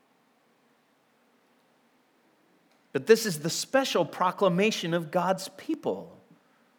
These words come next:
This is why this declaration, this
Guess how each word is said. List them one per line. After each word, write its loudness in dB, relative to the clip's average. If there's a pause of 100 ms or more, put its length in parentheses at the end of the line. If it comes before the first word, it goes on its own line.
(400)
This -8
is -2
why 8
this 2
declaration, 2 (440)
this 0